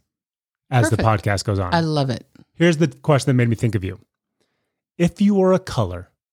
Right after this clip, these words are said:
Speaker 2: Mm.
Speaker 1: what color would you choose to be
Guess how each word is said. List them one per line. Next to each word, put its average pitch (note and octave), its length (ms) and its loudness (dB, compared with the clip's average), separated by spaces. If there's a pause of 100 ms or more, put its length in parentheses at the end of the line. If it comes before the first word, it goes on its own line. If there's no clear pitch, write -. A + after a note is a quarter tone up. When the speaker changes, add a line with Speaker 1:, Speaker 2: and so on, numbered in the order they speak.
(240)
Speaker 2:
Mm. B2+ 260 -16
Speaker 1:
what C#3 380 0
color B2 560 2 (760)
would A#2 180 -2
you A#2+ 80 -2
choose A#2 440 -2
to - 100 -6
be F#2+ 440 -6